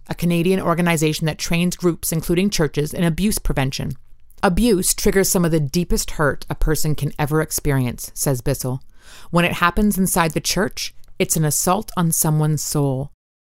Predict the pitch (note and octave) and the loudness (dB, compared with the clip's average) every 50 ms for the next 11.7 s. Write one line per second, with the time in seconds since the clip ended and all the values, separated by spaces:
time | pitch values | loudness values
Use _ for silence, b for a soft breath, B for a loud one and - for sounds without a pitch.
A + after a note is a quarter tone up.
0 | - G#3+ G#3+ G#3+ A3 G#3+ G#3+ G3 G3+ G3 - - F3+ F3 - - F#3+ E3+ E3 D3+ | 4 4 6 6 6 6 4 4 2 2 2 2 2 2 2 2 2 2 2 2
1 | C3+ D#3+ D3 C#3 D#3 E3+ G3+ G3+ - D3 D3 C#3+ - - - D#3+ E3+ - - D3+ | 2 2 2 2 2 0 -2 -2 -2 -2 -2 -2 -2 -2 -2 -2 -2 -2 -2 0
2 | C#3+ C#3+ - D#3+ D3+ C#3+ C3+ C3+ C3 - - - D3 - - - F3+ G3 G#3+ F#3+ | 0 0 2 2 2 2 2 2 0 0 0 0 0 0 0 2 2 2 2 2
3 | E3 - - - G3 F3+ D3+ - - D3 - E3 D3+ D3 - D3 C#3+ C#3 C3+ D3+ | 0 -2 -2 0 0 0 0 0 -2 0 0 0 0 0 0 0 0 2 2 2
4 | D3 D3 C3+ B2+ C3 - b b b b b b b b b b - E3 D#3+ D#3+ | 0 0 0 -2 -2 -6 b b b b b b b b b b 2 4 4 4
5 | D#3 F3+ G3 G#3+ G#3+ G#3+ - - F#3+ F3+ - - A3 G3+ G3 G3+ A3 A3+ A#3 A#3 | 4 4 4 2 2 0 0 2 2 2 2 0 2 2 2 2 2 2 0 -2
6 | - - D3 D#3 D#3+ C#3 F#3 G3+ F#3+ - D#3+ C3+ D3 C#3 D3 - - - E3 C#3+ | -4 -2 0 0 2 2 2 0 2 2 2 2 2 0 -2 0 0 0 2 2
7 | C3 - D3 D3+ b b b b b - F3+ G3 G#3+ A#3 G#3+ G#3+ A3+ - - C4 | 0 0 -4 -6 b b b b b -2 2 2 4 4 4 4 4 2 2 0
8 | A3 - B3+ B3 C4 B3+ - - G3 F#3 F#3+ - - - F#3 F#3 F3 F#3 E3 F3+ | 2 2 2 2 2 4 4 4 4 4 4 2 2 2 4 4 4 2 2 2
9 | F#3 E3 - - D3+ C#3+ - - D3+ D#3+ - - - G3 D3+ F#3+ F#3 - - A3+ | 0 0 0 0 0 0 0 -2 -6 -8 -4 -2 0 2 2 2 2 2 2 2
10 | G#3 F#3+ F3+ - - G3 G3 - - A#3 G#3+ F#3 G3+ F#3+ G3+ - - - F3 F3 | 2 2 2 2 2 2 2 2 0 2 2 2 2 2 0 -2 -2 0 0 0
11 | F3 F3+ F#3 - - E3 D3 D3+ D3+ D3+ E3 - - | 0 0 -2 -2 -4 -4 -2 -2 -2 -2 -2 -2 -4